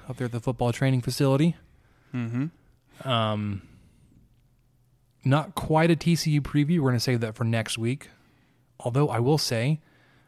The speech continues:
Speaker 1: I, I have, I am being proactive. I have reached out to some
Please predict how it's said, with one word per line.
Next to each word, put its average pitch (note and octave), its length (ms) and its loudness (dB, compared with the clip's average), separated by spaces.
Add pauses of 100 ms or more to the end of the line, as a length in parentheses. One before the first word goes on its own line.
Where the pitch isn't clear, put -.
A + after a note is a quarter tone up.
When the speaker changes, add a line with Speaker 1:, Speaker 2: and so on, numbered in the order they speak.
(160)
Speaker 1:
I, B2 180 -4
I - 20 -2
have, C3 300 2 (340)
I B2+ 120 0
am D#3 280 2
being D#3 200 4
proactive. B2 560 0
I B2 100 -2
have C#3 140 0
reached B2 340 -2
out A#2+ 220 -2
to A#2 100 -6
some A2+ 220 -4